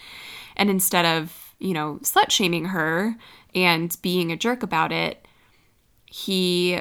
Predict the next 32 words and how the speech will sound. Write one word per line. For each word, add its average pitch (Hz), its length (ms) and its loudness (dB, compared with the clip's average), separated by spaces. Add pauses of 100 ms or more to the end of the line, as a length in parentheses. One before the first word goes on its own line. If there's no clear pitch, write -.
really 185 300 0
feels 185 420 0
for 269 140 -4
her 302 260 0
in 262 140 2
the 185 80 -2
way 180 160 -2
that 175 140 -6
her 190 140 -8
father 180 380 0
treated 240 360 -4
her 240 200 -2
in 240 140 -2
the 247 80 -2
wake 247 220 -2
of 247 100 -6
that 247 180 -2
situation. 254 720 -2
She 262 180 -4
was 185 140 0
basically 208 400 -2
kicked 208 260 -8
out 175 120 -2
of 175 80 -8
her 165 140 -10
home 262 580 4
and 170 200 -4
shamed 240 520 0
for 208 140 -8
her 185 320 -2
behavior 220 600 -2
and 175 320 -4